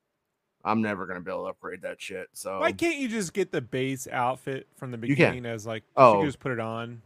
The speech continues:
Speaker 2: like, right from the beginning, just, you know?
Speaker 1: I think you
Speaker 2: They did
Speaker 1: can,
Speaker 2: it to
Speaker 1: I think
Speaker 2: Dragon Quest el-, eleven. They made it so you could just play it, play it using the costume from eight that everyone loves, right?
Speaker 1: Yeah.
Speaker 2: Like, doesn't make any sense canonically, but you can just put it on, like, who cares?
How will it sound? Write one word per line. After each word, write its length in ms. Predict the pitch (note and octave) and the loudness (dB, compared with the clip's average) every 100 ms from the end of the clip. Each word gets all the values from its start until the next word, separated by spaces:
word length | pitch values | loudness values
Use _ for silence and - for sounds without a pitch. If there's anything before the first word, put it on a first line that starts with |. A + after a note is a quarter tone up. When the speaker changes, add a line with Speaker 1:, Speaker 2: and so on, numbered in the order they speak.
| _ | _
Speaker 2:
like, 140 | C#3 B2+ | -14 -4
right 180 | G3+ G3 | -2 0
from 120 | F#3+ | -2
the 40 | |
beginning, 400 | C#3+ A#2+ A2 G2 G#2 | -2 -4 -4 -6 -8
just, 280 | A2+ - | -12 -12
you 60 | D#3+ | -8
know? 100 | E3+ | 0
Speaker 1:
I 200 | D3 F#3+ | 8 8
think 420 | G#3+ - C4+ D4 B3+ | 8 6 6 6 4
you 80 | B3 | 4
Speaker 2:
They 60 | |
did 60 | B3 | 6
Speaker 1:
can, 40 | |
Speaker 2:
it 80 | A3+ | 6
to 40 | D3 | 6
Speaker 1:
I 20 | |
think 80 | C#3 | 6
Speaker 2:
Dragon 340 | G#3 F3 F#3+ | 8 6 4
Quest 340 | E3+ G3 E3+ - | 0 0 0 0
el-, 220 | C3+ B2 - _ A2 G2 | -6 -6 -16 _ -20 -2
eleven. 540 | D3 C#3 D3+ F3+ B2+ A#2 | 0 2 4 4 2 -4
They 100 | A#2+ | -4
made 200 | D3+ D#3 | -4 -4
it 80 | D3 | -4
so 80 | D3 | -8
you 80 | |
could 140 | C#3+ D3+ | -8 -8
just 240 | C3 - _ _ _ | -10 -12 _ _ _
play 360 | - C#3+ C#3+ C#3+ | -8 -2 0 0
it, 300 | C#3 - - | -2 -6 -14
play 180 | - D3 | -6 -4
it 40 | C#3 | -4
using 300 | C3+ C#3 C3+ | -6 -6 -6
the 80 | B2 | -10
costume 440 | - B2 B2 C3+ | -6 -4 -4 -8
from 180 | G#2+ B2 | -12 -10
eight 220 | A2+ B2+ | -10 -10
that 120 | C#3 C3+ | -10 -8
everyone 380 | C3 C3+ C#3 | -8 -8 -10
loves, 320 | C#3 C#3+ C#3 - | -12 -14 -16 -18
right? 280 | D#3 D3+ D#3 - | -12 -12 -12 -8
Speaker 1:
Yeah. 420 | A2 G#2 G2 F2+ | -2 0 0 -4
Speaker 2:
Like, 140 | F2 - | -8 -4
doesn't 260 | E3 F#3+ F3+ | -2 -2 0
make 180 | E3+ | 0
any 160 | F3+ D#3 | 0 -2
sense 420 | C#3 - D#3+ C#3+ | -4 -4 -4 -6
canonically, 680 | - - C3+ B2 B2+ C#3 D#3 | -10 -8 -6 -4 -6 -6 -8
but 140 | C#3+ C#3+ | -8 -8
you 80 | |
can 80 | C3+ | -8
just 140 | C3 - | -8 -8
put 100 | C#3+ | -6
it 60 | |
on, 180 | C3+ B2 | -4 -6
like, 140 | G#2+ - | -10 -14
who 80 | |
cares? 320 | A#2 A#2 A2 | -14 -12 -12